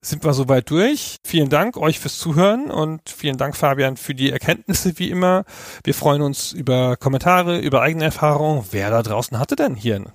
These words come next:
Neo Geo? Gibt's überhaupt Leute unter unseren Hörern, die zur Originalzeit damals ein Neo Geo hatten? Oder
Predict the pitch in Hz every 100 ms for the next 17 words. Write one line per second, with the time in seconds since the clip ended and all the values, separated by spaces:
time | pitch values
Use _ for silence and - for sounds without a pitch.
0 | - 123 113 110 101 101 107 - 147 -
1 | 151 147 - 143 - 156 147 135 143 151
2 | 147 147 - - - - 147 156 135 131
3 | 147 143 123 117 117 151 190 - 180 190
4 | - 175 170 170 - 156 160 156 156 160
5 | 156 - 170 180 - - 135 131 131